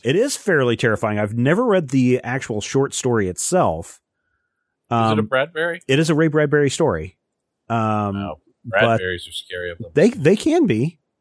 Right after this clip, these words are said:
Speaker 1: They can be. There Was an Old Woman is pretty creepy.
Speaker 2: What's the
Speaker 1: Um,
Speaker 2: one with the homicidal baby? That one's creepy as heck.
Speaker 1: Um,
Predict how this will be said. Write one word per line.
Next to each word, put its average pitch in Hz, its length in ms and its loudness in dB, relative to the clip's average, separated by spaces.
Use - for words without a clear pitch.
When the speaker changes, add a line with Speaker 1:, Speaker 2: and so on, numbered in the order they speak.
Speaker 1:
They 147 140 0
can 254 300 -2
be. 139 300 -2
There 127 100 0
Was 160 160 2
an 190 80 0
Old 175 160 0
Woman 202 240 -2
is 113 80 -2
pretty 92 200 -8
creepy. - 380 -10
Speaker 2:
What's 131 400 2
the 139 60 2
Speaker 1:
Um, 170 60 0
Speaker 2:
one 160 140 0
with 156 140 -6
the 131 80 0
homicidal 131 560 0
baby? 92 340 -2
That 95 220 -4
one's 87 140 -16
creepy 82 340 -12
as 78 180 -10
heck. 76 200 -16
Speaker 1:
Um, 95 800 2